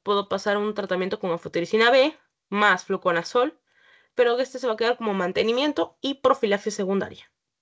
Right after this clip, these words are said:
¿Ok? Si es que tuviera que cambiar el tiempo, porque no negativiza en, en el tiempo esperado, dos semanas posterior.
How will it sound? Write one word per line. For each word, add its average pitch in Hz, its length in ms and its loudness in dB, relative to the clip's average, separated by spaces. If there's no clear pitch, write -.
¿Ok? 196 220 -8
Si - 160 2
es 208 160 2
que 175 420 -2
tuviera 202 380 2
que 180 100 -8
cambiar 175 580 0
el 170 220 -4
tiempo, 165 380 -2
porque - 260 -4
no 180 540 2
negativiza 175 800 0
en, 160 260 -6
en 185 360 -2
el 170 260 0
tiempo 175 240 0
esperado, 160 580 4
dos 170 200 2
semanas 165 340 -2
posterior. - 420 -8